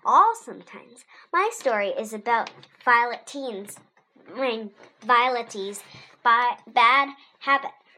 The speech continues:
Her siblings and Genev-, and Genevieve, her friend,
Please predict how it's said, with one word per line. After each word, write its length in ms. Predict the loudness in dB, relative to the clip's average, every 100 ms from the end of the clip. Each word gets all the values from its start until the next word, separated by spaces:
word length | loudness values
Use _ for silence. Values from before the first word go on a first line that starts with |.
| _
Her 80 | -12
siblings 800 | -10 -4 -4 -2 -2 -2 -6 -10
and 240 | -12 -12 -10
Genev-, 380 | -8 -6 -8 -12 _ _ _ -2
and 220 | 0 0
Genevieve, 600 | 0 -2 -2 -8 -10 -12 _ _
her 180 | -10 -8
friend, 420 | -2 -2 -2